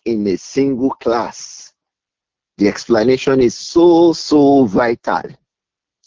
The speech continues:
I will not add much to it except by way of clarifying whatever he says. How do you handle somebody you know? This person,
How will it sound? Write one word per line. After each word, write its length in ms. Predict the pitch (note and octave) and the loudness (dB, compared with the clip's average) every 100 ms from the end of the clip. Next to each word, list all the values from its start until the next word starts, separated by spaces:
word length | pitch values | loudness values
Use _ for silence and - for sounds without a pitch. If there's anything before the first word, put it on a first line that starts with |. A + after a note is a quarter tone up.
| _ | _
I 100 | B2+ | 0
will 140 | C#3 C#3+ | 2 2
not 200 | E3+ - | 0 -2
add 220 | C3+ D3 C3+ | -4 -4 -4
much 580 | C3+ C#3+ C#3+ C3+ - - | -2 -2 -2 -4 -10 -2
to 100 | A2 | 0
it 260 | A2 - - | 0 -6 -8
except 600 | A2 - D#3 D3 - - | -8 -2 -2 -2 -8 -4
by 160 | A#2 | 0
way 220 | A2 C#3 C#3+ | 4 4 4
of 240 | A#2 - | 2 -2
clarifying 920 | B2+ C3 C3 C3+ - C#3+ D3 C#3+ D3 | -2 0 0 -2 -2 -2 0 0 0
whatever 440 | C3+ C3+ C3 B2+ C3 | 0 0 0 2 2
he 140 | A#2+ | 0
says. 600 | - - G#2 - - _ _ _ _ _ _ _ - | 0 2 0 -2 -14 _ _ _ _ _ _ _ -2
How 200 | G3+ G#3 | 0 0
do 120 | E3 | -2
you 180 | F3 D#3+ | -2 -2
handle 480 | C3+ F3 D#3+ E3+ D#3+ | -2 -4 2 2 2
somebody 500 | - D#3 D3+ C#3 D3+ | 0 0 0 0 0
you 360 | D3+ C3+ B2 | 0 2 2
know? 260 | A#2+ C3+ A#2 | 2 2 4
This 240 | A#2+ D#3 | 0 -2
person, 460 | - C3 D3 C#3+ | -2 -2 -2 -4